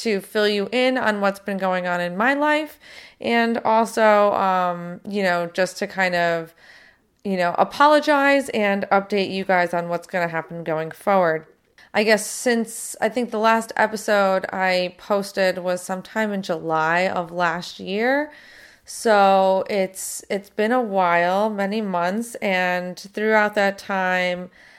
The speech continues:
you know, I was de-, dealing with, um, different feelings. You know, as I've said before in previous episodes, I suffer from anxiety and depression,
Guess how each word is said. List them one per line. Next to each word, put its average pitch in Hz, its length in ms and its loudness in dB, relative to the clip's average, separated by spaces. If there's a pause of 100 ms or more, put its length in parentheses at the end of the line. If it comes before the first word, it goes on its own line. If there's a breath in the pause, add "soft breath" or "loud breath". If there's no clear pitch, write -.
(160 loud breath)
you 202 140 -2
know, 180 200 2
I 180 220 0
was 180 300 -2
de-, - 260 -12 (160)
dealing 180 520 0
with, 170 440 -4
um, 95 320 -6
different 262 440 -2
feelings. 175 720 -4
You 185 120 -4
know, 170 280 -2
as 175 260 -2
I've 175 260 -2
said 175 360 -2
before 233 460 -4
in 220 80 -4
previous 180 400 -8
episodes, 214 500 -4
I 190 140 -2
suffer 165 440 -6
from 165 280 -10
anxiety 175 680 -4
and 156 140 -10
depression, 196 880 -2